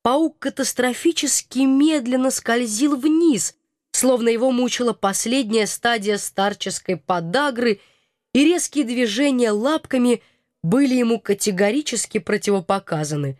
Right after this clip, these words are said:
«Умру от скуки!» Года три назад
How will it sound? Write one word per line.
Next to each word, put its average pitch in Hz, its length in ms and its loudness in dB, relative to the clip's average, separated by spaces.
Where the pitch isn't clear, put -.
«Умру 277 540 2
от 277 180 -2
скуки!» 233 920 0
Года 240 420 0
три 220 240 -2
назад 214 560 -2